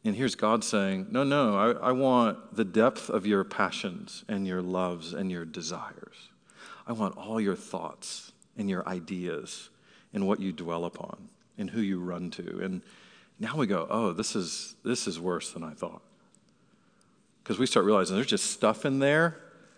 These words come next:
that's got a ways to go. So now I think our need for grace grows, our awareness of need for grace, our prayerfulness grows. I think our humility goes, grows up.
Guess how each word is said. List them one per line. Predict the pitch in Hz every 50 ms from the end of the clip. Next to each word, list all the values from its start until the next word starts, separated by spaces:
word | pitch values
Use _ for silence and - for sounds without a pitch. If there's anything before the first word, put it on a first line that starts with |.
| _ _ _ _ _ _ _ _ _ _ _ _ -
that's | 107 98 -
got | - 117 101 98
a |
ways | 92 90 98 95 90 82 -
to | - -
go. | - 90 98 92 - - - - - - _ _ _ _ _ _ _ _ _ _ _ _ _ _ _
So | - -
now | 120 104 107 131 165 175 120
I | 82 107 107
think | - 123 107
our | 120 101
need | 98 101 104 113 120 -
for | - 104
grace | 85 78 95 92 92 110 110 -
grows, | - - 135 131 147 156 160 160 - - - - - _ _ _ _ -
our | 110 107
awareness | 98 107 98 90 90 90 90 95 107 123 120 - 151
of | 127
need | 135 139 135 123
for | - 147 131
grace, | 127 143 135 143 147 143 - - - -
our | - -
prayerfulness | - - - - 104 101 107 - - 139 135 139 139 -
grows. | - - 71 71 76 80 165 - - - - - - - - -
I |
think | - 208 208 -
our | 147 107
humility | - - 131 117 113 113 113 135 135 156
goes, | 151 170 165 170 180 190 185 - - - - - - - - - - - - - - - - _ _ _ _ _ _ -
grows | 117 110 123 123 131 127
up. | 135 139 156 180 - -